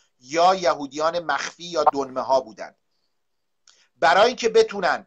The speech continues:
این درگیری های نژادی و تباری رو در عثمانی برافروخته بکنند، اقدام به نژادکشی یونانیان، آشوریان و ارمنیان می‌کنن. یعنی سه رقیب،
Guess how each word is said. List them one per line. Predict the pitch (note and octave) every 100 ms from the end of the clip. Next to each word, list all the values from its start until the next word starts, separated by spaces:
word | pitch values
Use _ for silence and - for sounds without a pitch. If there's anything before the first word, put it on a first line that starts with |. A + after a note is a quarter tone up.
| _
این | - A#3
درگیری | A#3+ F#3+ F3+ E3+ F3+ F3
های | D3+ G#3+ G#3+
نژادی | F#3+ E3+ E3+ D#3+
و | D#3+
تباری | D#3 - E3 D#3+ D#3 G3
رو | G#3 - _ _ _
در | - D#3+ _
عثمانی | F3 - - E3+ E3+ F#3+ D#3 _ _ _ _ _
برافروخته | B2+ E3+ E3 - - G3 - A3+
بکنند، | G#3 E3+ E3 E3 F#3 G3 _ _ _ _ _ _ _ _ _
اقدام | F#3 F#3+ D#3 G#3 G#3+
به | G3+
نژادکشی | F#3 E3+ E3+ E3 F3 D#3+ - F3+
یونانیان، | C#3+ E3+ E3 D3+ D3+ D#3 E3+ G3 _ _ _ _ _ _
آشوریان | - E3 D#3 F3+ D#3 D#3 E3 F#3 F3+ _ _
و | D#3 F3 F#3 F#3 - _ - D#3+ D#3+
ارمنیان | E3 D#3+ D#3+ D#3 E3 E3+
می‌کنن. | D#3+ C#3 B2 G2 _
یعنی | C3+ C#3+ F3
سه | - - G#3
رقیب، | F#3+ F3 G3 F#3+ D3+ A#2